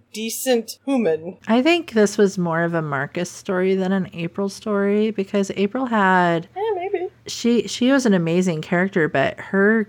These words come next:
Speaker 2: growth journey wasn't as significant as Marcus's. I
Speaker 1: Yeah.
Speaker 2: think Marcus is the one who did a lot of healing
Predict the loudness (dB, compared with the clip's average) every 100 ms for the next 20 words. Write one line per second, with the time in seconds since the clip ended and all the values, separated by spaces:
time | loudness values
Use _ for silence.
0 | -6 -8 -2 0 0 -2 -8 -6 -4 -4
1 | -4 -2 0 2 0 -2 -4 -4 -2 -6
2 | -8 -8 -8 -6 -6 -6 -8 -8 -8 -10
3 | -14 -12 -10 -4 -2 0 -2 -2 -4 -4
4 | -6 -6 -8 -8 -8 -6 -6 -8 -10 -2
5 | 2 4 4 2 2 2 2 -2 -6 -6
6 | -4 -4 -6 -8 -8 -10